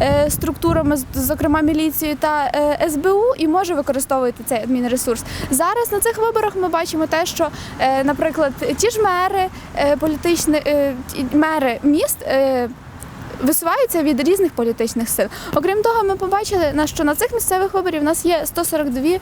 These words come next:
політичні партії, які зареєстровані в Центральній виборчій комісії. Наприклад, в середньому у Львові, е, кількість партій, яка бере участь у виборах, це є п'ятнадцять-сімнадцять політичних партій. Це якщо ми говоримо саме про Львів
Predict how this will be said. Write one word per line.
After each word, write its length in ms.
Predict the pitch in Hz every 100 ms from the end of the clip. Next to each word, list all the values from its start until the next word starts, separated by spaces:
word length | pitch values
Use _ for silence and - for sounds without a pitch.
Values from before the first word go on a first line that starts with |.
| -
політичні 440 | 277 254 302 294
партії, 300 | 302 370 -
які 140 | 254 277
зареєстровані 520 | 269 269 302 311 277
в 20 |
Центральній 400 | - 233 233 233
виборчій 360 | 214 220 - 233
комісії. 380 | 233 220 - - - - -
Наприклад, 400 | 285 294 359 311
в 20 |
середньому 520 | - 320 320 294 302 285
у 80 | 285
Львові, 480 | 285 349 539 349 - - - -
е, 300 | 262 262 262
кількість 380 | 262 330 320 -
партій, 300 | 330 320 285
яка 220 | 294 277
бере 200 | 247 262
участь 360 | 254 247 233 -
у 60 |
виборах, 340 | 233 214 214 226
це 140 | 285
є 180 | 294 339 -
п'ятнадцять-сімнадцять 1300 | 277 294 381 - 277 - - 277 269 311 330 240 - -
політичних 460 | 254 247 285 269 -
партій. 440 | 294 427 - 440 - - -
Це 200 | - 294
якщо 280 | 285 262 285
ми 100 | 277
говоримо 360 | 277 269 262 254
саме 240 | 277 262
про 160 | 226 254
Львів 360 | 247 285 392